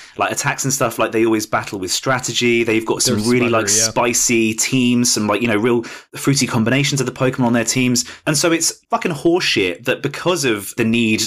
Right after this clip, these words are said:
Speaker 1: to have these H M friends, you're not able to kind of really flex, you know, training the Pokemon that you will eventually then go on to take on the Elite Four with fully because you're chained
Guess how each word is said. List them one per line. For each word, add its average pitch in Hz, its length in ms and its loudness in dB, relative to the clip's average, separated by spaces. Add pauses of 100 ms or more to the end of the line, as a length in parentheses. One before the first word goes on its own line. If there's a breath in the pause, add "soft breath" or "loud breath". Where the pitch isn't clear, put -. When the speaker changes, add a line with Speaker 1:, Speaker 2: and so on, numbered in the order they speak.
Speaker 1:
to 113 140 -4
have 117 140 -2
these 110 180 0
H 113 200 2
M 123 140 0
friends, 92 420 -2
you're 107 160 0
not 117 220 0
able 113 200 -2
to 110 120 -4
kind 107 160 -2
of 104 160 -6
really 104 240 2
flex, - 800 -2 (240 loud breath)
you 139 140 -2
know, 113 240 2
training 123 800 0 (200)
the 117 200 -2
Pokemon 123 500 0
that 113 60 4
you 107 100 -2
will 110 100 2
eventually 113 460 0
then 104 300 0
go 107 200 0
on 110 140 0
to 98 440 0
take 107 260 -2
on 117 100 2
the 110 80 2
Elite 104 240 2
Four 120 260 2
with 85 240 0
fully 95 600 -2 (100)
because 135 220 0
you're 139 80 0
chained 147 540 0